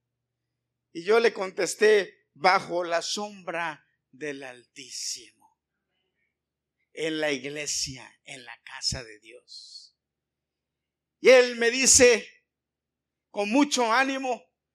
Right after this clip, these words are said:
"Debí haber ido con usted". Y así dicen muchos, "Debí haber ido con usted, debí haber estado en la iglesia".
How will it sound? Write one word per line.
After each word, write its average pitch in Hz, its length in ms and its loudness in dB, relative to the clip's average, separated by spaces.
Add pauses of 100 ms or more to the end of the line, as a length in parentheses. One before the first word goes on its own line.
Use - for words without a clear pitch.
(380)
"Debí 233 500 6
haber 233 320 4
ido 233 300 -2
con 175 300 -6
usted". 175 540 -4 (3500)
Y 220 100 0
así 294 300 2
dicen 302 460 0
muchos, 302 1080 -4 (260)
"Debí 294 640 4
haber 269 460 4
ido 269 400 -6
con 233 240 -12
usted, 233 460 -10 (460)
debí 294 420 6
haber 294 280 6
estado 277 440 4
en 269 80 -4
la 247 60 2
iglesia". 254 680 2